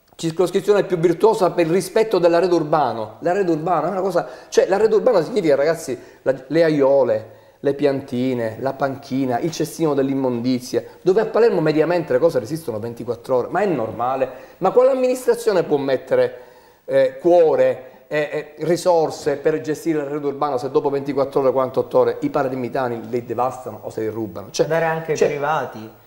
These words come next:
Speaker 1: anche,
Speaker 2: Ad esempio,
Speaker 1: assu-,
Speaker 2: dare ai
Speaker 1: assolutamente
Speaker 2: privati
Speaker 1: sì,
Speaker 2: uno
Speaker 1: fare
Speaker 2: spazio
Speaker 1: gestire
Speaker 2: verde
Speaker 1: il,
Speaker 2: in cambio di
Speaker 1: ehm,
Speaker 2: pubblicità.
Speaker 1: assolutamente sì, ma sono tutte cose che con questa attuale amministrazione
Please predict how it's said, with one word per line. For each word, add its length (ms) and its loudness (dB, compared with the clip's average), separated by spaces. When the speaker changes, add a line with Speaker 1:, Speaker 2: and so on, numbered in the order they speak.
Speaker 1:
anche, 520 2
Speaker 2:
Ad 140 0
esempio, 160 2
Speaker 1:
assu-, 100 2
Speaker 2:
dare 260 2
ai 60 4
Speaker 1:
assolutamente 300 2
Speaker 2:
privati 240 2
Speaker 1:
sì, 220 0
Speaker 2:
uno 200 -8
Speaker 1:
fare 200 4
Speaker 2:
spazio 200 0
Speaker 1:
gestire 320 -2
Speaker 2:
verde 420 -6
Speaker 1:
il, 300 2
Speaker 2:
in 160 4
cambio 160 2
di 40 -8
Speaker 1:
ehm, 80 -10
Speaker 2:
pubblicità. 580 -12
Speaker 1:
assolutamente 760 -4
sì, 500 -6
ma 120 -2
sono 180 -2
tutte 320 2
cose 400 2
che 140 0
con 200 4
questa 340 4
attuale 280 0
amministrazione 1040 -4